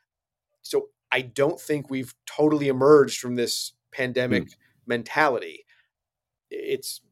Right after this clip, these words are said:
Speaker 1: maybe it's true, maybe it's not, but I've, I, I've yet to hear a, a better theory to, uh, to explain this disconnect.
Speaker 2: Which raises the big question about what Joe Biden can possibly do about that, right?
Speaker 1: Exactly.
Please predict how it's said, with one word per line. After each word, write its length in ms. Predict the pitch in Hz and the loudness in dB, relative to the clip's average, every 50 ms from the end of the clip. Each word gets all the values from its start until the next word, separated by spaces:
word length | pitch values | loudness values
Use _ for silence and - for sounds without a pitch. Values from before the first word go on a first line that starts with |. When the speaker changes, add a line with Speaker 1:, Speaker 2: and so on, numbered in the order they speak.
| _ _ _ _ _ _ _ _ _ 226 | _ _ _ _ _ _ _ _ _ -8
Speaker 1:
maybe 320 | 147 135 143 151 156 165 156 | 0 2 2 4 4 2 2
it's 100 | 160 - | 2 0
true, 220 | - 175 175 151 | 2 4 4 6
maybe 280 | 151 147 147 147 143 139 | 6 6 6 4 4 2
it's 160 | 139 139 - | 2 0 -2
not, 420 | 127 131 131 135 143 175 175 - _ 123 | -2 2 4 4 4 2 2 -4 _ -8
but 280 | 117 131 127 120 - 139 | -2 0 0 0 0 -2
I've, 320 | 135 131 131 123 - - - _ _ _ _ - | -2 -2 -2 -4 -8 -16 -20 _ _ _ _ -12
I, 400 | 139 135 - 147 143 143 139 135 | -12 -10 -6 -6 -4 -4 -4 -4
I've 140 | 135 131 123 | -4 -2 0
yet 180 | 151 151 151 151 | 2 2 2 0
to 60 | 143 | -2
hear 260 | 123 120 143 143 135 | -8 -4 0 2 2
a, 80 | 127 123 | 2 2
a 200 | 123 127 123 120 _ _ _ _ _ _ _ - | 0 0 -2 -2 _ _ _ _ _ _ _ -4
better 240 | 143 131 123 123 120 | -4 -2 -2 -4 -8
theory 480 | - - 135 131 123 120 117 113 113 113 - | -8 -6 -2 -2 0 0 -2 -4 -6 -10 -8
to, 260 | - 120 117 113 110 | -6 -4 0 2 4
uh, 180 | 107 104 104 104 - - - _ _ - | 4 4 4 2 0 -8 -20 _ _ -2
to 120 | - 123 117 | 0 2 2
explain 380 | 110 - - 127 120 113 107 | 2 2 2 2 2 4 2
this 120 | 110 101 - | -2 -4 -2
disconnect. 600 | 117 110 - - 107 98 90 90 - - - _ _ _ _ _ _ - - | -2 -2 -2 -2 -4 -4 -4 -4 -6 -8 -16 _ _ _ _ _ _ -6 -6
Speaker 2:
Which 160 | 143 139 - | -6 -2 2
raises 320 | 147 143 123 - 117 104 | 4 4 4 4 2 0
the 60 | - 101 | 0 2
big 200 | 98 123 117 101 | 4 4 4 4
question 360 | - 127 120 113 - 104 98 | 4 2 2 2 2 0 0
about 240 | 98 98 92 - 92 | 0 0 0 0 -2
what 160 | 95 92 - | -4 -4 0
Joe 180 | - 107 95 | 2 2 2
Biden 380 | 90 90 104 107 107 95 90 85 | 4 4 2 2 2 0 -2 -4
can 160 | - 92 90 | -4 -6 -4
possibly 480 | 92 95 95 92 - 92 90 87 87 78 | -2 -2 -2 -2 -4 -6 -4 -4 -4 -2
do 260 | 71 - 143 170 165 | 2 2 4 4 4
about 300 | - - - 80 76 - | 2 2 0 -2 -2 -2
that, 80 | - 71 | -2 -2
right? 80 | 71 | -2
Speaker 1:
Exactly. 560 | - - 143 160 185 220 - - 107 92 82 | -2 0 0 2 2 2 2 0 -6 -10 -10